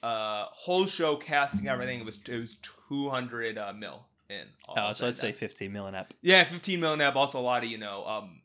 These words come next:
Speaker 1: beginning up structure
Speaker 2: That's what
Speaker 1: and
Speaker 2: I'm
Speaker 1: all
Speaker 2: saying.
Speaker 1: that. Yeah.
Speaker 2: Fifteen mil an ep, not, not
Speaker 1: Yeah.
Speaker 2: twenty mil an ep. That's fine, but great. For <laughs> They do a lot with the money. I mean, the, some of the dragon stuff feels like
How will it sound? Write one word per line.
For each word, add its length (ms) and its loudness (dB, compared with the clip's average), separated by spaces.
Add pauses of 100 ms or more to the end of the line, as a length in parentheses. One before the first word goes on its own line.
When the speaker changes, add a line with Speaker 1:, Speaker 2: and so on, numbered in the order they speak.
(140)
Speaker 1:
beginning 640 -4
up 180 -4
structure 400 -10
Speaker 2:
That's 120 -6
what 60 -2
Speaker 1:
and 20 -2
Speaker 2:
I'm 60 -4
Speaker 1:
all 60 -8
Speaker 2:
saying. 180 -6
Speaker 1:
that. 80 -6
Yeah. 60 2
Speaker 2:
Fifteen 240 2
mil 120 -6
an 120 -6
ep, 100 -8
not, 200 0
not 140 2
Speaker 1:
Yeah. 120 0
Speaker 2:
twenty 200 -2
mil 160 -10
an 80 -12
ep. 180 -8 (200)
That's 180 -2
fine, 400 -6 (220)
but 200 -8 (440)
great. 240 0
For 100 -12 (400)
<laughs> 300 -20 (240)
They 160 10
do 160 12
a 40 12
lot 180 12
with 120 8
the 100 6
money. 360 -4
I 120 -2
mean, 400 2 (100)
the, 240 -2 (180)
some 280 6
of 100 4
the 160 10
dragon 560 8
stuff 320 4
feels 460 2
like 380 2